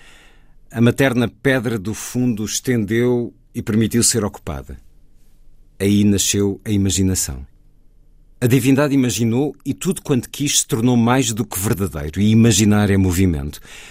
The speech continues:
O movimento criou o grão, ainda poeira. A divindade comoveu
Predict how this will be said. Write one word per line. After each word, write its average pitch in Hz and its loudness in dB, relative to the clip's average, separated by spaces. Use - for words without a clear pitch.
O 117 4
movimento 120 2
criou 127 4
o 104 0
grão, 113 2
ainda 101 2
poeira. 92 -2
A 143 2
divindade 120 2
comoveu 120 0